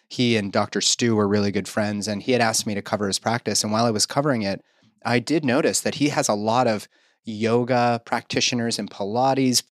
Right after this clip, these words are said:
instructors that come to him for their low risk, they're healthy,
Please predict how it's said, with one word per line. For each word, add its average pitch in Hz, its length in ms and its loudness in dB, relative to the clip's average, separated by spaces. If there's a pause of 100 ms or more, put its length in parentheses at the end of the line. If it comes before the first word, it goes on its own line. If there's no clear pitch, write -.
(200)
instructors 131 960 0
that 123 140 -2
come 127 220 0
to 120 80 2
him 120 260 0
for 120 160 0
their 110 300 2
low 107 240 0
risk, 147 420 0
they're 95 120 0
healthy, 135 500 0